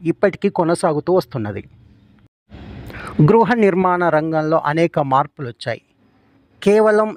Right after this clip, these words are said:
ఎ-, ఎటువంటి, ఆ, పనిముట్లు లేకుండా కొండ గుహల్లో జీవించిన మానవుడు అనంతర కాలంలో చెట్ల కొమ్మలను, ఆకులను, జంతు చర్మాలను, ఆ,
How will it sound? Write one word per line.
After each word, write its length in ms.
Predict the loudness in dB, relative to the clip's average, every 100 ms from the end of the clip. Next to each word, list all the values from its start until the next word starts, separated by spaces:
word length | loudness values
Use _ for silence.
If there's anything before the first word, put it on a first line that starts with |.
| -6
ఎ-, 160 | -6 -4
ఎటువంటి, 760 | -2 2 2 2 -4 -4 -4 -4
ఆ, 260 | 0 2 0 0
పనిముట్లు 420 | 0 -2 0 0
లేకుండా 480 | 2 2 0 0 -2
కొండ 320 | -2 -2 -2
గుహల్లో 500 | 0 0 0 0 -2
జీవించిన 580 | -2 -4 -2 0 -2 -2
మానవుడు 500 | 0 0 0 -2 -2
అనంతర 480 | -2 -2 -2 -2
కాలంలో 580 | -2 -2 -2 -2 -4 -4 -4 -4
చెట్ల 240 | -4 -2
కొమ్మలను, 800 | -4 -2 -2 0 0 0 -2 -4 -6 _ _ _ _ -6
ఆకులను, 760 | 0 0 2 2 2 0 -2 -8 _ -10
జంతు 320 | -2 0 2
చర్మాలను, 880 | -2 0 -2 0 0 0 0 -2 -4 _ _ _ _ _ _ _ -4
ఆ, 220 | 0 0